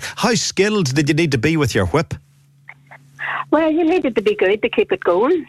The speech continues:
Speaker 2: You just kept, tried keeping it going as long as you, you could. That was just as simple as that.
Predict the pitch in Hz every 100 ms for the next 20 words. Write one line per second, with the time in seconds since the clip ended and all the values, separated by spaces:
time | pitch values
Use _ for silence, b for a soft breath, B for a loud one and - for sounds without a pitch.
0 | - 254 226 240 - 220 196 _ - 202
1 | 190 - 196 190 - 185 180 202 190 190
2 | 180 190 - 175 156 175 - 175 240 -
3 | - B B B B B B - 190 175
4 | 180 190 175 190 - 196 185 196 196 226
5 | 269